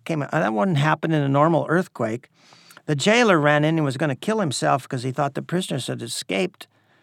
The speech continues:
Paul said, "Don't harm yourself. We're all here." And so he said, "What do I have to do to get saved?"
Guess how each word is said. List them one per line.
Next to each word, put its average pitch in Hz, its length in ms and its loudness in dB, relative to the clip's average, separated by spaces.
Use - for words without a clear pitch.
Paul 156 180 0
said, 160 180 -4
"Don't 180 200 2
harm 180 240 0
yourself. 156 360 0
We're 165 120 2
all 196 300 6
here." 190 640 -2
And 156 120 -2
so 156 480 4
he 175 160 -2
said, 180 180 -4
"What 202 320 0
do 185 80 0
I 185 80 2
have 190 200 2
to 190 60 -8
do 196 160 0
to 190 60 -2
get 175 160 -4
saved?" 185 460 -2